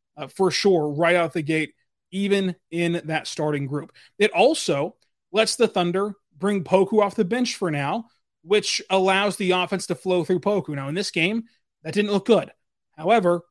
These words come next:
it's just one game. He's nineteen years old, so we're not gonna overreact to the preseason. And in general,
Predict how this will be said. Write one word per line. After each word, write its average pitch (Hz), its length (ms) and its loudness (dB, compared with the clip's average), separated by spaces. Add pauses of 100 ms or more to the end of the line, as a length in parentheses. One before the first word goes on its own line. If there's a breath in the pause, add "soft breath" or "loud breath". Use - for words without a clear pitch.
(180)
it's 151 120 -8
just 208 160 0
one 202 200 0
game. 185 200 2
He's 156 140 -2
nineteen 170 240 -4
years 156 160 -4
old, 180 240 0
so 185 80 -4
we're 185 60 -2
not 180 80 -4
gonna 175 120 -6
overreact 170 380 0
to 147 80 -12
the 151 60 -10
preseason. 180 720 -4 (280 soft breath)
And 190 100 -2
in 185 120 2
general, 220 580 2